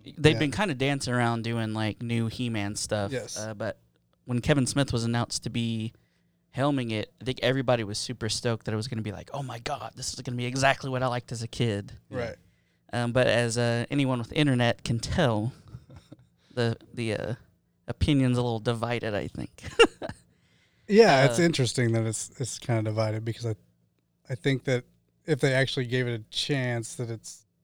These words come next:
Speaker 2: yeah, I think that it'll be something that everybody likes. I mean, it's, it's pretty cool. So
Speaker 1: You think it's like people had their mind made up already that they didn't like it before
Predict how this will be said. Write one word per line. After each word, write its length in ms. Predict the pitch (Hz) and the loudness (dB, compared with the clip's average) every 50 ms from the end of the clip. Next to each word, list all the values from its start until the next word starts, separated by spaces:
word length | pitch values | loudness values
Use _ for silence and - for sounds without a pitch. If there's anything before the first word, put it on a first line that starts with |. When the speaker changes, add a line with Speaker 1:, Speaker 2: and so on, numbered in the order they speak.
| _ _ _ _ _ _ _ _ _ _ _ _ _ _ _ _ _ _ _ _ | _ _ _ _ _ _ _ _ _ _ _ _ _ _ _ _ _ _ _ _
Speaker 2:
yeah, 140 | - 143 120 | -8 -6 -4
I 60 | 131 120 | -2 -2
think 180 | - 131 117 | 0 0 0
that 100 | 120 117 | 0 0
it'll 200 | 113 113 117 117 | -2 -2 -4 -4
be 400 | 110 110 120 120 113 113 110 101 - _ _ _ _ _ _ _ _ _ _ _ _ _ _ | -2 -2 0 0 0 0 -2 -4 -8 _ _ _ _ _ _ _ _ _ _ _ _ _ _
something 340 | _ - - 123 113 113 110 | _ -4 -2 0 2 2 2
that 100 | 113 110 117 | 2 2 0
everybody 320 | 113 113 107 107 113 110 | 0 0 -2 -2 -2 -2
likes. 440 | 107 107 113 117 113 107 113 - - | -2 -2 -2 -2 -2 -4 -6 -6 -6
I 40 | 107 | -4
mean, 200 | 107 107 104 110 | -4 -2 -2 -4
it's, 180 | 113 - - - _ _ _ _ _ _ - 151 - _ _ _ _ _ _ | -4 -6 -10 -16 _ _ _ _ _ _ -20 -20 -20 _ _ _ _ _ _
it's 80 | 143 - | -20 -12
pretty 200 | - - 113 107 | -10 -10 -10 -8
cool. 300 | - - 117 110 110 110 - | -8 -6 -6 -6 -8 -10 -12
So 180 | - - - 117 117 120 113 _ _ _ _ _ | -18 -20 -20 -20 -20 -20 -20 _ _ _ _ _
Speaker 1:
You 80 | - 123 | -2 0
think 120 | 123 117 | 0 2
it's 100 | 113 104 - | 2 0 0
like 140 | 107 - - _ _ _ _ _ _ _ _ _ _ _ _ _ _ | -2 -2 -4 _ _ _ _ _ _ _ _ _ _ _ _ _ _
people 240 | - 165 - 120 | -10 -2 0 2
had 120 | 117 123 117 | 2 2 0
their 80 | 120 113 | 0 -2
mind 220 | 113 113 117 117 117 | -2 -2 -2 -2 -2
made 100 | 117 117 | -4 -4
up 140 | 117 - | -2 -2
already 240 | 120 113 117 113 117 | -2 -2 -2 -2 -2
that 180 | 117 123 120 - | -2 -4 -2 -2
they 80 | 123 | -2
didn't 180 | 120 123 120 120 | -2 0 0 0
like 180 | 120 120 120 131 | 0 0 0 0
it 120 | 123 - | -2 0
before 140 | 123 127 | 2 2